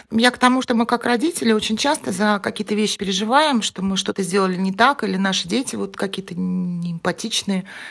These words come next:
жестокие, эм, там ещё какие-то бесчувственные. Ну, я не знаю, какие у всех переживания. И мы, м, решаем так по каким-то их поступкам или словам.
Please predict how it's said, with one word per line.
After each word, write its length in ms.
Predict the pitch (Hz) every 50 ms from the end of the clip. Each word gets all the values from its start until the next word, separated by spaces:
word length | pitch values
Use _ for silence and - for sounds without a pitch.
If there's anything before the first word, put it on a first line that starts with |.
| - -
жестокие, 880 | - 175 190 190 - - - 196 202 - - 95 185 185 185 185 180
эм, 600 | 180 - - - 190 190 185 190 185 185 123 - -
там 160 | - 165 170
ещё 240 | - - - 208 202
какие-то 460 | 196 202 190 190 - 190 196 190 190 175
бесчувственные. 200 | 165 185 - - - 185 190 190 - 196 202 208
Ну, 40 |
я 140 | 240 254 254
не 120 | 247 247 247
знаю, 240 | 190 220 202 175
какие 260 | - 190 190 - 214 208
у 60 | 180
всех 280 | - - - 160 151
переживания. 560 | - 175 170 160 156 170 160 160 156 151 151 - -
И 200 | - - 208 208
мы, 500 | 208 214 220 220 226 226 220 220 220 214 214
м, 640 | 214 208 208 208 202 196 196 196 190 190 190 - -
решаем 520 | 175 185 190 190 - 226 233 247 226 208
так 380 | - - 220 240 254 - - -
по 160 | - 208 214
каким-то 460 | - 208 - - - 208 214 - 190
их 160 | 196 190 196
поступкам 540 | 190 190 185 190 - 247 240 - - 185 180
или 100 | 190 190 185
словам. 560 | - - 190 185 190 185 175 165 156 160